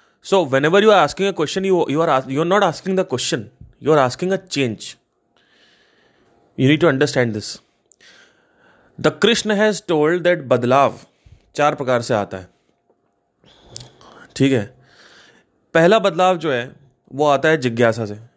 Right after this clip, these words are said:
यानी इच्छा से। दूसरा जो आता है, दुख से आता है। तीसरा अर्थ है कि, अ,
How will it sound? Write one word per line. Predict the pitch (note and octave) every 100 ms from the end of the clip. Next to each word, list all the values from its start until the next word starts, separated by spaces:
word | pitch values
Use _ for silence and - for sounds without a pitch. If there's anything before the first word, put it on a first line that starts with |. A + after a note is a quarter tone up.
| -
यानी | A#2+ A#2+
इच्छा | G#2+ A#2+
से। | G#2 G2+ _ _ _ -
दूसरा | A#2 D#3 D#3+ F#3
जो | F3
आता | D3+ D#3+
है, | C#3+
दुख | A#2 C3+
से | -
आता | C3 A2+ A2+
है। | A2 - _ _ _ _ _ _ _ E3
तीसरा | E3+ G3 G#3 F3+
अर्थ | E3+
है | F3+ F#3
कि, | F#3+ G3+ G3+ F#3 - _ _ _ _ _ -
अ, | C3 B2+ B2